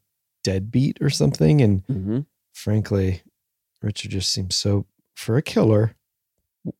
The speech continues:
Speaker 1: put together.
Speaker 2: You're right. That is a pretty good, actually, way to not have you think about the husband. It's just like he's far away, and it would make sense that this woman and her son have a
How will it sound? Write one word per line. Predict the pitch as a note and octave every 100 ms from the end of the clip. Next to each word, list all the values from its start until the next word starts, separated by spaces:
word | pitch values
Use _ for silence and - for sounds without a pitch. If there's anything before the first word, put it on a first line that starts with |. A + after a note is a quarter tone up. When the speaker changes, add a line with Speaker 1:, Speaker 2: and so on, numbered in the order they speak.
| _ _
Speaker 1:
put | - -
together. | A2 G2 E2+ - _ _ _ _ _ _ _ _ _ _ _ _ _ _ -
Speaker 2:
You're | E3 F3
right. | A3 E3 -
That | A3
is | B3 A3
a | A#3
pretty | - F#3 F3
good, | C#3 C#3+
actually, | C3+ B2+ - C3+ B2 A#2 A#2
way | G#2+ A2 A2+
to | A2 G#2+ G#2+ G#2
not | G#2 G#2+ G2+ - _ -
have | A2 G#2
you |
think | F#2+ F2+
about | F2+ D#2+
the | E2+
husband. | D#2 - - -
It's | G#2
just | G2+ F#2+
like | F#2+
he's | G2 G2+
far | - G#2 G#2
away, | G2 F#2+ F2+ F2+ E2 -
and | F#2 F#2+ F#2+ F2+ -
it | G#2 G2
would | G#2+ G#2+
make | G#2+ G#2
sense | - - G#2 G2+ G2 F#2 - -
that | A2 G2+ G2 G2+ _ _ _ _ _ _ _
this | A2+ G#2+
woman | A#2 A2 G#2+ G#2
and | G2 G2
her | G#2
son | - G2+ F#2
have | - F#2+ F2 F2+
a | F2 F2+ F#2